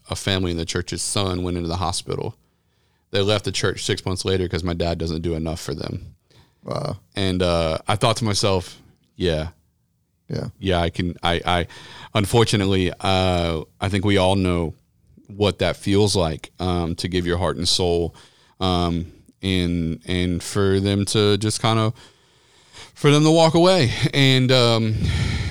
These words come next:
Speaker 1: and, and don't get me wrong, I mean, I think there's a lot of times where people walk away from churches 'cause pastors aren't making great decisions and there's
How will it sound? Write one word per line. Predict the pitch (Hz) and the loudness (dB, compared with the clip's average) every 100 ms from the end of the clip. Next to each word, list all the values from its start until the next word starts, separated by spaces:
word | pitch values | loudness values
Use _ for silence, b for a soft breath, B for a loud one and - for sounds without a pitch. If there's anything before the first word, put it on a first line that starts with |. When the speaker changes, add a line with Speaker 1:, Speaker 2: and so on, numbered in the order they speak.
| - | -4
Speaker 1:
and, | 135 127 135 | 0 0 0
and | 135 131 135 127 123 127 | 0 2 4 2 0 0
don't | 165 | 0
get | 180 | 4
me | 131 | 4
wrong, | 127 120 | 4 4
I | 110 | 4
mean, | 113 | 2
I | |
think | 110 120 | 2 0
there's | 110 | 2
a | 107 | 2
lot | 113 | 2
of | 110 | 2
times | 113 110 107 | 2 2 -2
where | |
people | 98 117 107 | -2 -2 0
walk | 107 101 | 0 0
away | 98 | -2
from | 104 | 0
churches | 107 104 104 - | -2 -2 -4 -4
'cause | 95 | -6
pastors | - 101 104 - 98 - - | -2 -2 -2 -2 -2 -4 -2
aren't | 101 104 98 | -4 -2 -4
making | 90 92 90 92 b b b - | -4 -2 -4 -6 b b b -4
great | 95 92 | -2 0
decisions | 90 92 90 90 87 | 0 0 2 0 0
and | 87 90 | 0 0
there's | 92 87 - | -2 -4 -6